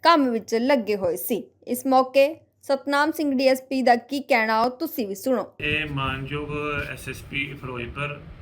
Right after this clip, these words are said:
Speaker 2: ਤੇ ਐਸ ਪੀ ਡੀ ਸਾਹਿਬ ਫਿਰੋਜ਼ਪੁਰ ਦੀਆਂ ਹਦਾਇਤਾਂ ਤੇ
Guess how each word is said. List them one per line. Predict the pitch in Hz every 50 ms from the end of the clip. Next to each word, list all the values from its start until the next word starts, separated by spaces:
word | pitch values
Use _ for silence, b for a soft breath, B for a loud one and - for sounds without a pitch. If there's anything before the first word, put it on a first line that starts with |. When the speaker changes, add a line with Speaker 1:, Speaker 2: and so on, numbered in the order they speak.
| - - - - - - - - - - - - -
Speaker 2:
ਤੇ | - 143 147 - - 139
ਐਸ | 135 135 -
ਪੀ | - - 151 147
ਡੀ | 131 135 131 131 123
ਸਾਹਿਬ | - 139 143 147 147 143 139 - - - - - - - - - - - - - - - - - - - - - - -
ਫਿਰੋਜ਼ਪੁਰ | - 135 131 131 131 131 139 147 143
ਦੀਆਂ | 143 135 139 143 143 143
ਹਦਾਇਤਾਂ | 139 127 131 131 131 120 - - - 143 143 143
ਤੇ | 143 139 123 123 -